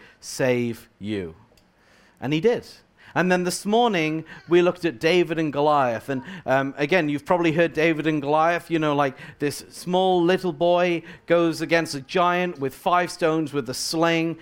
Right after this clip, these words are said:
and Goliath is slain. And in that, we saw that it was Daniel's,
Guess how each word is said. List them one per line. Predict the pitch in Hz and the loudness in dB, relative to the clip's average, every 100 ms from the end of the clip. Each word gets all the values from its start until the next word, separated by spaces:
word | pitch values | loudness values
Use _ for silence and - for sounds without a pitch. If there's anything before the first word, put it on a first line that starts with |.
| - - - | -16 -20 -6
and | - 139 139 123 127 | 0 0 0 -4 -10
Goliath | - 143 139 139 135 131 | -4 0 2 2 0 -2
is | 120 123 | -6 -6
slain. | - 139 139 127 | -6 -2 0 0
And | 120 127 180 | -4 -8 -8
in | 160 202 190 | -2 0 0
that, | 185 185 147 139 | 0 0 -2 -4
we | 151 | -6
saw | - 180 170 160 | -4 0 2 2
that | 151 127 - - | 0 -2 -10 -6
it | 143 160 | 0 0
was | 151 156 151 - - _ _ _ | 2 0 0 -6 -20 _ _ _
Daniel's, | 180 175 196 202 196 180 160 | -2 0 0 0 0 0 -4